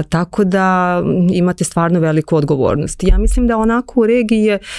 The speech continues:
sve se svodi na isto. E, preduzetnica meni je nekako, iz moje perspektive, još ima veliki, veći nekako challenge, a,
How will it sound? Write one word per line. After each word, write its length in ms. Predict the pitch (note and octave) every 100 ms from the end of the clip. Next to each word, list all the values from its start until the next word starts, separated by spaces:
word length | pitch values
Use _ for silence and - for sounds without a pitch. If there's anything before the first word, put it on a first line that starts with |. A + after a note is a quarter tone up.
| -
sve 200 | - B3+
se 80 | -
svodi 320 | - G3 F3+
na 100 | E3
isto. 440 | C#3+ C#3 - - -
E, 420 | - - - - F#3 F3 E3+ D#3+
preduzetnica 840 | - A#3 B3 A#3+ A3 G#3+ - G#3 F#3
meni 300 | G3+ G#3 G#3+
je 80 | G3
nekako, 480 | G3 G3+ G3 - F3+ E3 - -
iz 160 | F3+
moje 200 | G3 G3+
perspektive, 760 | G3 E3+ - - F3+ E3+ F#3+ G3 - - - - - - -
još 340 | E3+ F3 -
ima 220 | A3+ G#3+ G#3
veliki, 680 | G3+ G#3+ G3 F#3+ G3 F3+
veći 440 | E3+ G3 F#3+ G3+ F#3
nekako 400 | F3 F3 - E3+
challenge, 440 | - D#3+ F3+ G3 F3+ -
a, 440 | E3+ E3 D#3+ D#3+